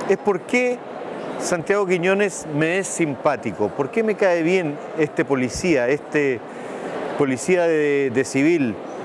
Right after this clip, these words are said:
Me cae bien por lo siguiente, cuando uno está en un cargo de poder, como le sucede a la policía,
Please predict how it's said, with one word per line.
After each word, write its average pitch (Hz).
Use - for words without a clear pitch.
Me 156
cae 226
bien 240
por 208
lo 165
siguiente, 170
cuando 156
uno 233
está 208
en 208
un 175
cargo 202
de 165
poder, 151
como 139
le 143
sucede 175
a 135
la 117
policía, 127